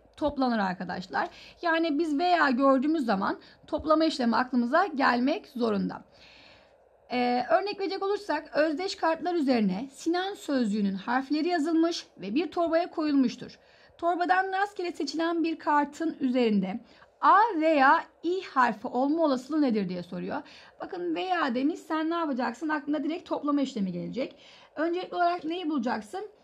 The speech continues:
A harfi olma olasılığı. A olma olasılığını bulalım öncelikli olarak. A'yı bulmak için ne yapacağız arkadaşlar? Tüm durumlar ne? Bir, iki, üç, dört,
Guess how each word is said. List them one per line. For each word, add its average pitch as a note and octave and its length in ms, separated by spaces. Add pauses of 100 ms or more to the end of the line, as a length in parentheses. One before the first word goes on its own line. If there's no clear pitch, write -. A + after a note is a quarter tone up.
(220)
A F4 300
harfi C4 320
olma D4+ 280
olasılığı. A3+ 520 (400)
A D#4+ 400
olma A3+ 500 (880)
olasılığını G3+ 500
bulalım F#3+ 280
öncelikli F#3 520
olarak. F#3+ 380 (500)
A'yı D#4 300
bulmak F4 220
için F4 180
ne F4 40
yapacağız F4+ 300
arkadaşlar? A3+ 760 (420)
Tüm F4 260
durumlar D#4 500 (400)
ne? D4+ 320 (160)
Bir, D4+ 280
iki, C#4 320
üç, C#4+ 280
dört, D#4+ 320